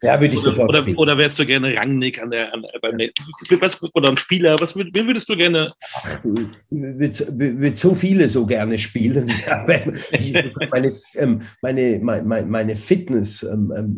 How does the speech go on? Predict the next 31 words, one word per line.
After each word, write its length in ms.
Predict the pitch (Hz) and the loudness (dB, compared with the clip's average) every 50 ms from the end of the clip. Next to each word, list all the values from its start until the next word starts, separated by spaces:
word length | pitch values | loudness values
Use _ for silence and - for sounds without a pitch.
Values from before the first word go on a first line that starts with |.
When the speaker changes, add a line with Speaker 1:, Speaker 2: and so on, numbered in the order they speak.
| 95 107 | -6 -6
Speaker 1:
wird 220 | 104 107 101 107 107 | -4 -4 -4 -4 -2
sehr 160 | - 123 110 | -4 -2 -2
drunter 240 | 110 120 113 127 123 | 0 0 0 0 0
liegen. 180 | 120 113 107 - - - - | -2 -2 -4 -6 -10 -10 -4
Aber 340 | - 135 147 135 - - - - - - 185 - _ _ _ _ _ _ | 2 4 4 4 4 0 -6 -14 -18 -18 -20 -20 _ _ _ _ _ _
was 180 | 135 143 143 - | -4 -4 -4 0
zum 100 | - 147 | 0 2
Beispiel 280 | 147 156 - - 139 131 | 2 2 0 -2 2 4
jetzt 340 | 151 185 202 - - - - | 4 4 4 2 0 0 0
durch 180 | 143 - - - | 0 0 -2 -6
die 140 | 147 123 | -8 -4
Decke 300 | 104 160 170 175 - 180 | -2 -2 -2 0 0 0
schießt, 380 | 175 - - 175 175 - - - | 0 0 0 -2 -2 -4 -4 -6
was 100 | 123 117 | -6 -4
ja 100 | 117 113 | -4 -4
sehr 260 | 104 107 143 123 120 | -4 -2 -2 -2 -2
viel 180 | - - 139 123 | -4 -4 -4 -2
mit 160 | 117 113 104 | -2 -4 -4
Fußball 420 | - - 156 143 - - 104 101 | -4 -8 -10 -10 -6 -4 -4 -4
zu 120 | 104 - 113 | -4 -4 -8
tun 300 | 104 - 120 147 185 214 | -10 -8 -6 -4 -4 -2
hat, 160 | 202 185 - | -4 -4 -4
im 160 | - 110 110 101 | -4 -4 -2 -2
Serienbereich, 1080 | 104 107 104 117 120 127 139 135 139 135 143 127 117 127 139 156 175 175 - _ _ _ _ - - - _ | 0 2 2 0 0 0 -2 -2 0 0 0 0 0 0 -2 -2 -2 -4 -8 _ _ _ _ -20 -20 -8 _
ist 240 | 107 101 104 - - | -4 -4 -4 -4 -2
Ted 240 | - 151 135 131 120 | 0 2 2 4 4
Lasso. 480 | 135 160 175 170 - - - - - - _ _ _ _ _ _ _ _ _ _ _ _ _ _ _ _ _ _ _ _ _ _ _ _ _ | 4 4 4 2 -2 -6 -8 -12 -18 -20 _ _ _ _ _ _ _ _ _ _ _ _ _ _ _ _ _ _ _ _ _ _ _ _ _
Sagt 160 | - - 135 | 0 2 4
Speaker 2:
Ja. 100 | 135 135 - | 4 4 4
Speaker 1:
ihr 60 | - - _ _ | 0 -4 _ _
das? 280 | - 208 208 - - _ | -6 -6 -6 -6 -10 _